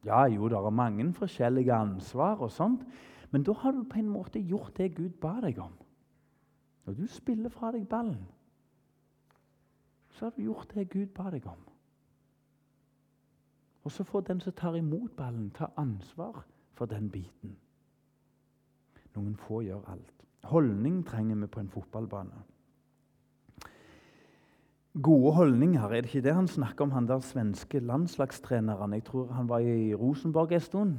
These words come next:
Attitude snakket han om. Svenskene har sånne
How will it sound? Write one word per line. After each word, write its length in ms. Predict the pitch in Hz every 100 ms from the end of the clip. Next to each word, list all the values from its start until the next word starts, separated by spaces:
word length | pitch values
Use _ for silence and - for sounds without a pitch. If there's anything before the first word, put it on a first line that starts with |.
| 117
Attitude 880 | 127 147 135 - 190 120 90 - -
snakket 380 | - 101 -
han 140 | 117 107
om. 140 | 92 98 _ _ _ _ _ _
Svenskene 500 | - 120 98 127 120
har 200 | 110 113
sånne 320 | 120 104 101